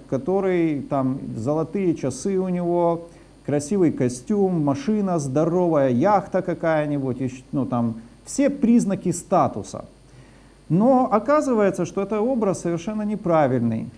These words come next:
потому что обычный миллионер, только пять процентов, э, вот, миллионеров живут такой, таким образом.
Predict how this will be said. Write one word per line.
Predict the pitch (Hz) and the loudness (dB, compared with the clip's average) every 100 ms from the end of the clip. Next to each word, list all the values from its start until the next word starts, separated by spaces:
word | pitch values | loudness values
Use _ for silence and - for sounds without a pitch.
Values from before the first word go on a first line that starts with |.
| - | -10
потому | 156 151 160 208 | -6 -4 -4 -4
что | 214 180 170 165 - - - - | -2 0 0 0 -8 -20 -8 0
обычный | 147 175 240 226 196 | 2 2 -2 -2 -2
миллионер, | 180 170 185 196 233 240 233 - - - - | 0 0 0 0 0 0 -4 -18 -20 -20 -4
только | 175 185 | -2 0
пять | 208 226 | 0 -2
процентов, | 220 202 202 180 147 127 - | -2 -4 -4 -2 -2 -4 -6
э, | 143 139 | -2 0
вот, | 135 135 | 0 0
миллионеров | 135 139 156 190 139 | 0 2 0 0 0
живут | 120 135 143 | 0 -2 -2
такой, | 123 - 127 | -4 -2 -4
таким | 127 120 139 123 120 | -2 -4 -2 -2 0
образом. | 127 107 95 98 | -2 -2 -4 -8